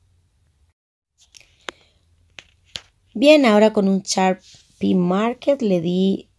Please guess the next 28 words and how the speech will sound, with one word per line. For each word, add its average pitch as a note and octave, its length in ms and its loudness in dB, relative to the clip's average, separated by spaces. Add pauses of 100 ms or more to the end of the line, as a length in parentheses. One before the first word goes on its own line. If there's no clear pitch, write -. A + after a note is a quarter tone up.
(160)
le D#3+ 200 -2
tracé D#3 380 -4
las E3+ 180 -4
líneas F3 300 -4
que - 100 -8
había D#3 240 -2
marcado B3 720 -2
y G#3+ 220 -4
en G#3 120 -2
el F#3+ 140 -4
medio F#3+ 420 -2
le E3+ 300 -4 (600)
fui G3+ 240 -4
pasando F#3 600 -2
otras G#3+ 360 -4
líneas F#3 420 -2 (120)
para A3 260 -2
formar E3+ 520 -4
como E3 280 -6
pequeños D3 560 -6
ladrillitos. C#3 720 -8 (360)
Y F3 120 0
esto F#3 280 0
le E3+ 120 0
dio D#3 160 -2
un D3+ 200 -4
toque D3+ 520 -10 (680)
tan A3 520 2